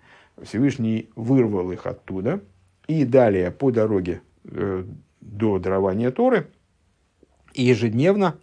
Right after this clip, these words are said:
они занимались, э, поднятием, с ними, в них происходило поднятие, э, вместе со счетом этих самых дней,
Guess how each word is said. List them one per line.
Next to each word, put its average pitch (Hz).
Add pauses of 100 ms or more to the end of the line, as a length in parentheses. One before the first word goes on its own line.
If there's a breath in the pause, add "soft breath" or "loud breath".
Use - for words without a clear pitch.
(460 loud breath)
они 113
занимались, 165
э, - (340)
поднятием, 117 (340)
с -
ними, 123
в 98
них 135
происходило 117
поднятие, 107 (880 loud breath)
э, 104 (400)
вместе 120
со 110
счетом 101
этих -
самых 98
дней, 110